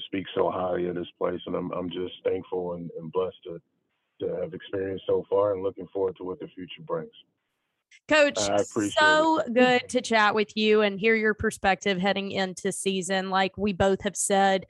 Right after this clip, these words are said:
Speaker 2: um, it's wonderful to have you on the Plains and to have you as a part of, of this program and, and the Auburn family. So thank you so much for coming on and chatting with us. Enjoy the next month. We look forward to a great season. So thank you again.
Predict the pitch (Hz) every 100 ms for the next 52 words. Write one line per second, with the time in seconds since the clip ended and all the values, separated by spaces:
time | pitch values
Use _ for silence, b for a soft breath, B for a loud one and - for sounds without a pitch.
0 | B B - 196 185 175 220 220 208 208
1 | 202 196 214 190 190 185 185 185 180 -
2 | 202 196 190 190 - 180 190 185 190 185
3 | 185 185 - 185 185 175 - - 214 -
4 | 208 - 208 190 175 190 185 185 185 185
5 | 196 190 190 190 185 185 175 190 175 185
6 | 175 - 220 185 175 B - 254 220 254
7 | - 247 240 233 226 226 - 233 226 233
8 | 220 220 220 208 - 214 208 214 208 208
9 | 214 208 - - 214 214 175 196 214 220
10 | 220 220 220 214 - 214 220 220 190 190
11 | 190 - 196 180 196 180 190 180 - 180
12 | 165 175 170 196 185 208 196 202 190 185
13 | 165